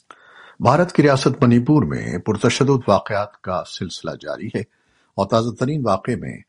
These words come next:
ریاست کے اقلیتی قبیلے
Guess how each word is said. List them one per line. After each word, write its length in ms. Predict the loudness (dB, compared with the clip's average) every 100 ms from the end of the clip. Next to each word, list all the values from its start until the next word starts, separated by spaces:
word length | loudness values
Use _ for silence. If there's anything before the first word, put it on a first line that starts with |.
| _ _ _ -12 -4
ریاست 420 | -2 -2 -6 -8
کے 160 | -8 -8
اقلیتی 600 | -8 -6 -6 -4 -6 -6
قبیلے 600 | -8 -6 -4 -2 -2 -6